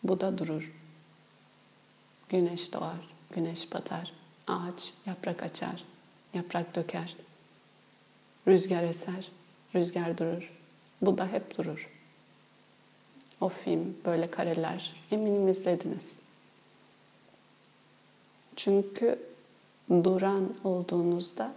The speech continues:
görüntünün geçici, değişkenliğiyle haricinizde olduğunu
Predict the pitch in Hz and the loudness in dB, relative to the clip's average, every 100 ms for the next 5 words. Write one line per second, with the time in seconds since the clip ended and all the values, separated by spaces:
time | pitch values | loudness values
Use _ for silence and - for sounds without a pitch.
0 | - - - 185 180 170 - 170 170 - | -14 -8 -2 -2 0 0 2 0 2 0
1 | 175 175 - 202 202 285 - 180 180 - | -2 -2 -2 0 -2 -2 0 0 0 -4
2 | - 196 190 202 202 190 202 202 196 185 | -2 -2 0 0 0 -2 -4 -6 -4 -2
3 | 180 175 175 - 170 160 - 165 165 233 | -2 0 0 0 -2 -2 -2 -2 -2 -2